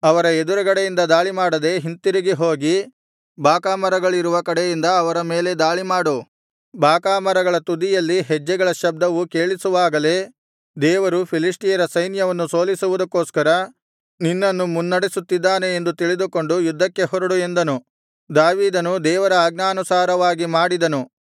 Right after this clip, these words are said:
ಇಸ್ರಾಯೇಲರು ಫಿಲಿಷ್ಟಿಯರ ಸೈನ್ಯವನ್ನು ಗಿಬ್ಯೋನಿನಿಂದ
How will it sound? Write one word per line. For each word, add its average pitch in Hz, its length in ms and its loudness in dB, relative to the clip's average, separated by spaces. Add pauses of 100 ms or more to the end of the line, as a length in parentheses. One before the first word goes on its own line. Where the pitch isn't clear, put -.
(180)
ಇಸ್ರಾಯೇಲರು 185 800 2
ಫಿಲಿಷ್ಟಿಯರ 180 640 -2
ಸೈನ್ಯವನ್ನು 180 680 -2
ಗಿಬ್ಯೋನಿನಿಂದ 165 760 -2